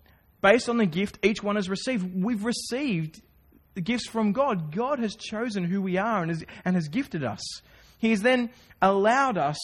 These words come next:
to manage the gifts he's given us so that others may be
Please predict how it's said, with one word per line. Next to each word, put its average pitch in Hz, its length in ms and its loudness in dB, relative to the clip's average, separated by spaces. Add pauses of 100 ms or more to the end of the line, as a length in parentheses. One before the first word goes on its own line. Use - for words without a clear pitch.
to 196 100 2
manage 214 540 4
the 160 120 -2
gifts 180 240 -4
he's 170 160 -2
given 214 260 -4
us 131 220 -6 (480)
so 240 240 0
that 240 220 2 (840)
others 185 360 2
may 160 160 0
be 156 320 -4